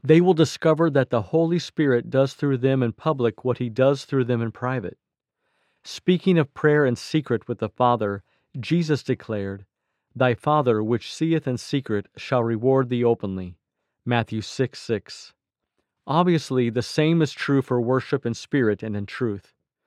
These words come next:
If a minister learns to please the Father in secret by worshiping with words that are spirit-breathed, he will soon discover that the Father will use him to speak words by inspiration when he stands before the Lord's people.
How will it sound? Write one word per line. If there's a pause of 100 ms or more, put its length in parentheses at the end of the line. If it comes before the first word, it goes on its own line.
(480)
If
a
minister
learns
to
please
the
Father
in
secret
by
worshiping
with
words
that
are
spirit-breathed, (380)
he
will
soon
discover
that
the
Father
will
use
him
to
speak
words
by
inspiration
when
he
stands
before
the
Lord's
people.